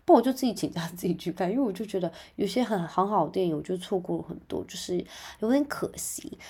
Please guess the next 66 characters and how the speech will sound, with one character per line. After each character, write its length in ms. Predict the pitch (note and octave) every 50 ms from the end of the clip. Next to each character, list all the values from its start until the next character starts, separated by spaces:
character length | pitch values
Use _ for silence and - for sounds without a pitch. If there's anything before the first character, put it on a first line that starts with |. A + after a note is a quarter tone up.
| - - -
然 140 | - - G3
后 80 | B3 D#4
我 80 | C4+
就 100 | G#3+ A#3+
跟 120 | B3 A3 A#3
那 120 | A3 A3+
些 140 | G#3+ A3+ G#3+
家 180 | - G#3 G3 F#3
长 160 | F#3 E3 E3 E3
聊 120 | D#3 D#3 D#3
天 160 | - F#3 F#3
的 40 | F3+
时 80 | F3
候， 80 | F#3+ F#3
我 80 | F3 E3+
就 140 | E3+ F#3
觉 160 | F3+ F3+ F3+ F3
得 320 | F3 E3 D#3+ D#3+ D#3+ D#3+ - - - - - - - -
真 140 | - C#4 C#4+
是 180 | C4 - C#4+
有 100 | B3+ G3+
趣， 140 | D#3+ - -
因 80 | A#3 B3+
为 80 | B3
我 20 | G3+
会 220 | F#3+ G3+ G3+ G3
跟， 340 | F#3+ - F3+ F3 F3 F3+ F3+ F3+ - - - - - - -
呃， 440 | - - F3+ F3 E3+ E3 E3 E3 D#3+ - - -
一 40 | F3
群 160 | - - F3+
妈 80 | E3+ D3
妈 140 | C#3 C#3+
聊， 160 | D3 E3 E3 - - - - - -
聊 200 | - D#3+ D#3+ D3
天， 180 | C#3+ - F3 E3
然 120 | D#3 D3+
后 320 | D3+ - F#3+ F#3 F3+ E3+ -
因 80 | - A#3+
为 60 | C4
我 120 | A#3+ F#3
们 160 | D3+ C#3+ C#3 C#3+
的 80 | - G3+
婆 180 | - - E3+
婆 140 | D#3 E3+ D#3+
全 160 | D3+ - D#3
部 40 | D#3
都 80 | E3+ F3+
是 140 | F3 F3+ F#3
外 180 | F3 E3 - -
国 220 | - - - B1 B1+
人， 120 | C2 - - - - - - - - -
所 180 | - - G#3+
以 160 | G#3+ G#3 F#3+ E3+
我 60 | D3+
们 80 | D3+
就 100 | D3+ F#3+
在 80 | F#3+ F#3+
讲， 140 | F#3 E3+ D3
哦， 200 | - - E3 E3 - - - - - - - _
呃， 360 | - F3 E3+ E3 D#3+ D#3+ D#3 D#3 -
婆 140 | - F3
婆 160 | E3+ F3 E3 D3+
的 80 | D#3
事 240 | D3+ - - - E3
情。 260 | - - - - - -
那 300 | - - G3+ G3+ F#3+ F#3